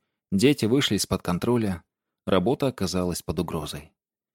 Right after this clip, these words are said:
На лицах участников группы, которые работали над вопросами привязанности и безопасности, отразилось беспокойство. Однако никто не знал, как помочь. Поэтому, задавая вопрос, я спрашивал за всех нас.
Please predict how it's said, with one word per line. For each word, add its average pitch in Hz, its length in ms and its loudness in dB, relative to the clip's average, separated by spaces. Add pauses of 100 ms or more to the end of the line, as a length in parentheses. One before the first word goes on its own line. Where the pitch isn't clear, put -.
(220)
На 92 100 -2
лицах 92 380 0
участников - 580 -2
группы, 90 440 -4 (300)
которые 87 420 2
работали 98 500 0
над 87 100 -2
вопросами 95 520 -2
привязанности 90 640 -2
и - 100 -8
безопасности, 92 800 -4 (380)
отразилось 90 640 -2
беспокойство. 78 720 -10 (800)
Однако 139 460 4
никто 160 320 4
не 151 100 6
знал, 139 380 4
как - 240 0
помочь. 107 540 -2 (580)
Поэтому, 98 340 2
задавая 90 380 0
вопрос, 131 420 0 (360)
я 104 180 4
спрашивал 110 500 0
за 90 160 -2
всех - 320 -6
нас. - 340 -10